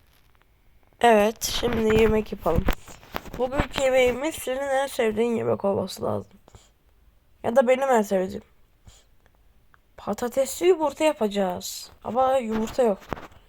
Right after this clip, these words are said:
O yüzden sadece patates yapacağız. Patates biz-, benim en sevdiğim şeydir arkadaşlar. Patates doğrayalım.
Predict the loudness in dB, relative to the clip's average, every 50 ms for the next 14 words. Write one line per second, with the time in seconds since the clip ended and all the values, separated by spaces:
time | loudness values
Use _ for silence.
0 | _ _ _ -20 _ _ _ _ _ -8 -2 0 0 0 0 0 2 2 2 4
1 | 6 8 8 8 8 8 6 4 2 0 -4 -4 -6 -2 -2 -2 -2 0 -2 -2
2 | -2 -2 -2 -2 -2 -2 -4 -6 -10 -10 -10 -10 -12 -14 -16 -18 -18 -16 -12 -12
3 | -12 -12 -12 -18 -20 -20 -20 -20 -20 -18 -12 -12 -4 -4 -4 0 4 4 4 4
4 | 2 -6 -8 -10 -10 -10 0 4 6 8 8 8 8 8 8 8 6 6 4 4
5 | 4 4 0 -6 -6 2 4 4 6 6 6 4 4 2 0 -4 -4 -6 -8 -12
6 | -14 -14 -14 -14 -18 -20 _ _ -20 -20 -20 -20 -20 -20 -20 _ -20 -20 -20 -20
7 | _ -20 -20 _ -20 -20 -20 -20 -20 -20 -20 -20 -20 -20 _ _ -20 -20 _ -14
8 | -10 -10 -8 -6 -4 -6 -6 -2 0 2 4 4 2 0 -2 -10 -16 -16 -16 _
9 | -2 2 2 4 2 2 2 0 0 -2 -4